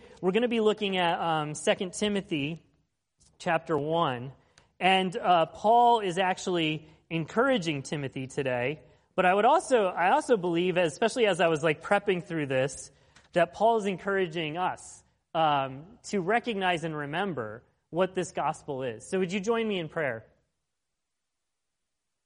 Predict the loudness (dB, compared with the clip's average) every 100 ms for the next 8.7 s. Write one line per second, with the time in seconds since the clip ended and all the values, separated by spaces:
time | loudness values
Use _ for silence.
0 | _ _ 0 2 4 0 0 -6 -4 -4
1 | -2 -4 -6 -12 -4 -4 -4 -4 -4 0
2 | 0 -2 -8 -8 -8 -10 -10 -10 -10 -10
3 | -8 -8 -10 -14 -10 -10 -12 -12 -10 -6
4 | -8 -8 -12 -16 -20 -20 -16 -14 -14 -16
5 | -16 -10 -10 -10 -16 -14 -10 -8 -8 -10
6 | -10 -12 -12 -10 -10 -10 -10 -12 -10 -6
7 | 0 2 2 -2 0 0 0 0 -2 -2
8 | -2 -4 -6 -2 0 -2 -8